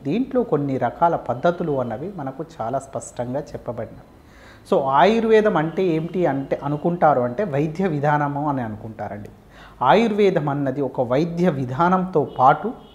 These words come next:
ఇది ఒకటి మన లైఫ్ స్టైల్కు సంబంధించి, so, మనం ఎలా జీవనం అన్నది కొనసాగించాలి, ఎలా బ్రతకాలి,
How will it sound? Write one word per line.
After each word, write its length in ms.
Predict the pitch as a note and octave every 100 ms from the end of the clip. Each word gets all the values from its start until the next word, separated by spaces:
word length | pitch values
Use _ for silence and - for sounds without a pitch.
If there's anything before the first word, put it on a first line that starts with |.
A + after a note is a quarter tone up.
| C3+
ఇది 180 | C3+
ఒకటి 360 | C#3+ C#3 C#3 C#3
మన 340 | C3+ C3 B2+ B2+ - - - B2+
లైఫ్ 320 | C#3 A3 A3
స్టైల్కు 420 | - G#3 G3+ G3
సంబంధించి, 840 | - D3 D3 D3+ C#3+ C3+ C3 - - - - -
so, 140 | G#3
మనం 340 | F3 D3 E3 D3
ఎలా 380 | C#3 D3 F3+ F#3+
జీవనం 560 | B2+ C#3+ D3+ E3 D#3+
అన్నది 280 | D3+ C#3+ C#3+
కొనసాగించాలి, 1080 | D3 C3 B2+ B2 A#2 A#2 A2+ A2+ A#2 A#2 F2+ - - - -
ఎలా 200 | A#2+ D3+
బ్రతకాలి, 760 | E3+ C#3 C3 C#3+ C3+ A#2 A#2+ A#2